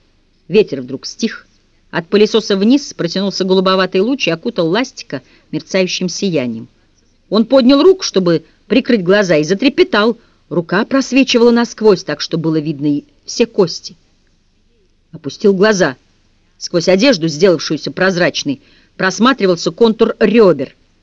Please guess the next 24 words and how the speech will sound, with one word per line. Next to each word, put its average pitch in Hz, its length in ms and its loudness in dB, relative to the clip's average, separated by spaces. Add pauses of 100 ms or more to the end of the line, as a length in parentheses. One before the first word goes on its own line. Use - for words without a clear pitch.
(360)
позвоночника. 147 920 -2 (760)
И - 60 -20
стало 254 320 2
Ластику 220 480 0
так 226 200 -4
страшно, 175 500 -6
что - 220 -8
он 170 100 -2
сел 175 300 0
на 147 140 -2
брусчатку, 160 680 -4 (400)
зажал 196 460 2
руками 190 480 0
уши 262 300 -4
и 147 40 -2
зажмурился, 190 840 2 (260)
чтоб - 240 -2
больше 196 300 0
ничего 185 300 0
не 175 140 0
слышать - 440 -6
и 185 40 0
не 220 140 2
видеть. - 420 -10